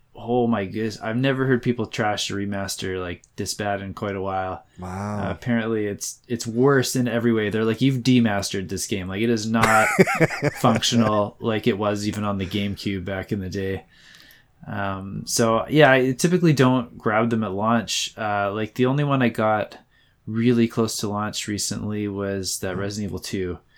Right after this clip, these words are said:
Speaker 1: uh, 'cause
Speaker 2: Mm.
Speaker 1: that one I followed a little more, and just everything I saw, I'm like, "This looks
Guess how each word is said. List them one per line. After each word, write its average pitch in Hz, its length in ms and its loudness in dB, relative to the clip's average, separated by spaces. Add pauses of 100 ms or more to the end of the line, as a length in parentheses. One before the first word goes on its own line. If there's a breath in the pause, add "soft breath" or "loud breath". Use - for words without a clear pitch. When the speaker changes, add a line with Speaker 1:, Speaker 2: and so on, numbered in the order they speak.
(320 soft breath)
Speaker 1:
uh, 95 300 -4
'cause 104 180 -4
Speaker 2:
Mm. 87 40 -4
Speaker 1:
that 113 180 2
one 113 100 2
I 113 60 0
followed 104 300 -2
a 98 40 -4
little 104 160 -2
more, 104 300 -2
and 98 200 -6
just 95 240 -8
everything 113 380 0
I 98 60 -6
saw, 101 220 -4
I'm 101 80 -6
like, 95 140 -10
"This - 220 -4
looks - 460 -6